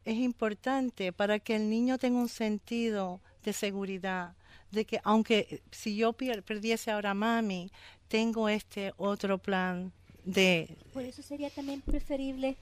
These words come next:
Speaker 2: que si se pudieran mantener ciertas rutinas, cosas de las que sí tenemos
Speaker 1: Exacto.
Speaker 2: control, mantenerlas,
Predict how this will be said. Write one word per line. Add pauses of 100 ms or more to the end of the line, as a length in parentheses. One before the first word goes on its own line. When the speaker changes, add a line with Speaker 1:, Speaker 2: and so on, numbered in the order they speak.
(200)
Speaker 2:
que
si
se
pudieran
mantener
ciertas
rutinas, (160)
cosas
de
las
que
sí
tenemos
Speaker 1:
Exacto.
Speaker 2:
control,
mantenerlas,